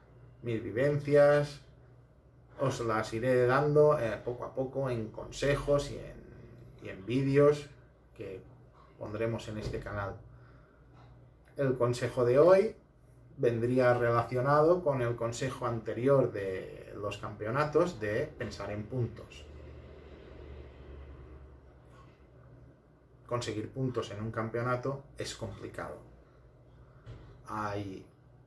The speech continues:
que coger peces que cumplan unos pesos mínimos, hay unas bonificaciones por pun-,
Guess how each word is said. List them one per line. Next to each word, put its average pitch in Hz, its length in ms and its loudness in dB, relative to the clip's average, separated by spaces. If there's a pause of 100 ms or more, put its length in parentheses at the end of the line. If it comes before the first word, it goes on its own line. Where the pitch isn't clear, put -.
(120)
que 95 880 -6 (240)
coger 110 320 -8
peces 160 720 4 (520)
que 113 100 -8
cumplan 117 440 -2
unos 104 220 -6
pesos 104 400 -8
mínimos, 156 720 0 (520)
hay 113 240 -2
unas 107 220 -2
bonificaciones 104 840 -6
por 101 520 -6 (340)
pun-, 156 280 4